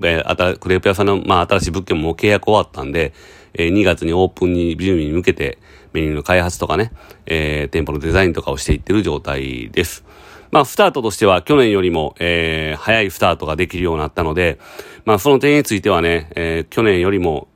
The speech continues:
えー、飛躍できるような一年になればいいかなというふうに思ってます。まあ、新しい仲間も加わったので、今年もね、えー、まあ、事業の方がうまくいくのであれば、また新しい仲間を迎えて、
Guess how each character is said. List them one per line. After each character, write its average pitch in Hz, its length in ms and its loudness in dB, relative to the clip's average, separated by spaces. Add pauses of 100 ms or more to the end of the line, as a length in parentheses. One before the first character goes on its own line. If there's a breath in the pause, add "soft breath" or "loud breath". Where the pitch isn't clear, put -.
(140)
え 82 300 0
ー、 - 20 -4
飛 80 160 -4
躍 85 180 0
で 101 140 0
き 117 80 0
る 110 80 2
よ 113 160 6
う - 20 2
な 73 200 -4 (340 soft breath)
一 98 200 -6
年 90 100 0
に 80 100 -4
な 80 100 -2
れ 90 80 0
ば 78 160 -2
い 80 100 -4
い 80 40 -12
か 78 140 -6
な 78 280 -2
と - 220 -8
い 90 80 0
う 95 40 0
ふ 92 100 -4
う 104 40 4
に 82 220 -2 (320)
思 82 160 -2
っ 80 40 -8
て - 160 -12
ま 85 140 0
す。 - 140 -12
ま 127 160 4
あ、 117 80 0
新 139 160 2
し - 60 -8
い 113 40 -2
仲 117 160 4
間 120 80 6
も 101 80 0
加 92 120 -4
わ 101 140 4
っ - 60 -10
た 92 80 -6
の 85 100 -6
で、 87 220 -4 (320 loud breath)
今 156 140 -2
年 170 180 2
も 131 140 6
ね、 110 180 2 (260 loud breath)
え 92 720 0
ー、 - 60 -16
ま - 160 2
あ、 117 60 2
事 151 140 -6
業 139 140 4
の 104 100 4
方 117 180 4
が 85 260 0
う 92 100 -12
ま 107 140 2
く 104 140 -4
い 107 80 -4
く - 80 -6
の 143 100 6
で 104 80 4
あ 95 80 6
れ 123 140 4
ば、 92 360 2
ま 101 140 0
た 98 120 0
新 110 280 2
し - 140 -8
い - 20 -4
仲 85 240 0
間 104 100 2
を 85 80 0
迎 104 300 0
え 85 60 -4
て、 107 320 0